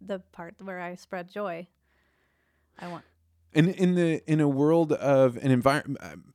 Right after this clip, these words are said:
Speaker 2: my sense is that most of the people that are environmentalists are worried that the world is getting worse.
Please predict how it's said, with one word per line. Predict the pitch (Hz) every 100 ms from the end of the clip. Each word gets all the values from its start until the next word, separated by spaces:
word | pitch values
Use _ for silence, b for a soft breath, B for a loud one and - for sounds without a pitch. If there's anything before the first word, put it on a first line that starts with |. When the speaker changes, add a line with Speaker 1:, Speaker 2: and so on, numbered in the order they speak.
| _
Speaker 2:
my | 127 131 127 160
sense | - 120 123 -
is | 123 120 120
that | 95
most | 110 120 -
of | 117
the |
people | 113 117 113 107
that | 104 101
are | 101 98
environmentalists | 107 101 101 101 101 117 165 165 - -
are | 107 101
worried | 98 107 110 104
that | 98
the | 101
world | 98 101 98
is | 98 95
getting | 98 95 95 95 95 _ _ _ -
worse. | 110 101 82 - -